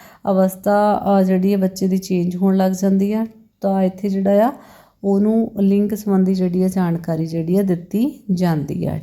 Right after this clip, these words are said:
ਠੀਕ ਹੈ, ਤੇ ਨਾਲ ਦੇ ਨਾਲ ਜਿਹੜੀ ਚੰਗੀ ਨੈਤਿਕਤਾ, ਅਮ, ਅਹ, ਸਿਖਾਈ ਜਾਂਦੀ ਆ। ਕਾਲਜ, ਯੂਨੀਵਰਸਿਟੀ, ਕਾਲਜ, ਯੂਨੀਵਰਸਿਟੀ ਦੇ ਵਿੱਚ ਜਿਹੜਾ ਆ,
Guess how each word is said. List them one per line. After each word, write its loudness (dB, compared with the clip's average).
ਠੀਕ -4
ਹੈ, -2
ਤੇ -6
ਨਾਲ 0
ਦੇ 0
ਨਾਲ 0
ਜਿਹੜੀ -2
ਚੰਗੀ 0
ਨੈਤਿਕਤਾ, -2
ਅਮ, -4
ਅਹ, 0
ਸਿਖਾਈ -2
ਜਾਂਦੀ -4
ਆ। -4
ਕਾਲਜ, 0
ਯੂਨੀਵਰਸਿਟੀ, -2
ਕਾਲਜ, 0
ਯੂਨੀਵਰਸਿਟੀ -2
ਦੇ 0
ਵਿੱਚ -4
ਜਿਹੜਾ 0
ਆ, -2